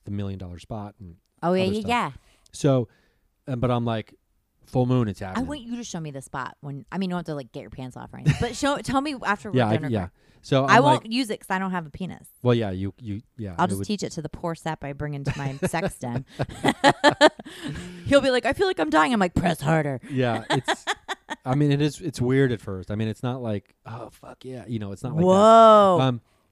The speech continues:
Speaker 1: but so, but I'm like, "The full moon, that's when it's happening,"
Speaker 2: Uh-huh.
Speaker 1: you know? We're gonna, like, we're gonna, you know, get our,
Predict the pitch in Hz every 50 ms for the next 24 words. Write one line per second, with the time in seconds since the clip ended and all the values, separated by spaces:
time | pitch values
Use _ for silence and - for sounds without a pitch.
0 | _ - - 127 131 131 160 - - - - 156 143 135 143 143 _ _ _ _
1 | _ _ _ _ _ _ _ _ _ _ _ _ _ _ _ _ - - - 135
2 | 143 143 139 131 123 120 - 131 127 - 165 170 165 175 185 190 180 165 151 147
3 | 143 143 - 147 160 170 170 156 - 175 180 185 165 170 175 - 175 180 196 214
4 | 226 127 123 127 127 131 131 127 - _ _ _ - 135 131 143 139 135 127 127
5 | 123 120 - _ _ _ _ _ _ _ _ - 127 131 139 139 127 120 117 117
6 | 113 113 110 107 104 101 107 127 127 117